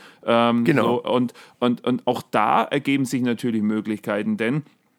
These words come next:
Speaker 1: ich find, der heut-, der Musiker von heute, der, der ist ja schon lang nicht mehr nur noch ein, äh, also nur noch ein Musiker. Also, ähm, ist natürlich nicht schlecht, wenn man sich A, nur auf sein Instrument konzentrieren darf und kann.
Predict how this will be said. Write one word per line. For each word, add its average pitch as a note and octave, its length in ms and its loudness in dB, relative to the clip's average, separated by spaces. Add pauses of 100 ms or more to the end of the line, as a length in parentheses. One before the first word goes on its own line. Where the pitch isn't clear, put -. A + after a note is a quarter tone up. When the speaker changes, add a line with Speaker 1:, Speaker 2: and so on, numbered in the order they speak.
(520)
Speaker 1:
ich G#2 100 -6
find, C#3 420 0
der A2 120 2
heut-, C3+ 220 2
der B2 60 4
Musiker D3+ 400 2
von B2+ 200 0
heute, C#3+ 360 2
der, A#2+ 240 0
der A2 200 -2
ist B2 120 -4
ja B2+ 100 2
schon A#2+ 160 0
lang B2 220 2
nicht C#3 140 2
mehr B2 180 2
nur B2 200 2
noch B2 220 0
ein, A#2+ 120 0
äh, A2 400 0 (400)
also G#2+ 240 2
nur A#2+ 160 6
noch B2 120 4
ein A2 100 4
Musiker. G2+ 480 2
Also, A2 340 4 (340)
ähm, A#2 460 2 (800)
ist C#3 180 0
natürlich C3 420 4
nicht A#2+ 200 0
schlecht, D3+ 340 0
wenn C#3 120 0
man C3 100 0
sich C3 280 -4
A, C3 280 2
nur C3+ 320 0
auf A#2 160 0
sein B2 180 -2
Instrument A#2+ 480 0
konzentrieren A2+ 560 0
darf G#2 400 2
und - 180 -2
kann. E3+ 340 0